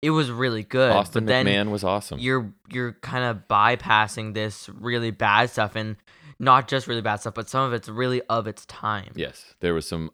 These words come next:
Speaker 2: stuff that does not hold up, but
Speaker 1: Right.
Speaker 2: so I, I don't know. I just, because I don't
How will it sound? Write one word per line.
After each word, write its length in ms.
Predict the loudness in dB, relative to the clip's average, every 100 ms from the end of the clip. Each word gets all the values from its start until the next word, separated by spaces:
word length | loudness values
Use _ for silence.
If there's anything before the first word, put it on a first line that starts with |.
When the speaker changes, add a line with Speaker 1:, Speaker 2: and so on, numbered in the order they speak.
| -8
Speaker 2:
stuff 280 | -2 -2
that 160 | -2 -4
does 200 | -4 -2
not 200 | -4 -6
hold 240 | -6 -8 -8
up, 180 | -10 -2
but 200 | -2 0
Speaker 1:
Right. 200 | -4 -6 _ _
Speaker 2:
so 300 | -2 0 0
I, 160 | -4 -8 2
I 100 | 2
don't 100 | 2
know. 120 | -2
I 140 | -2 -2
just, 300 | -2 -8 -8
because 340 | -10 -6 -2
I 60 | -2
don't 300 | -2 -4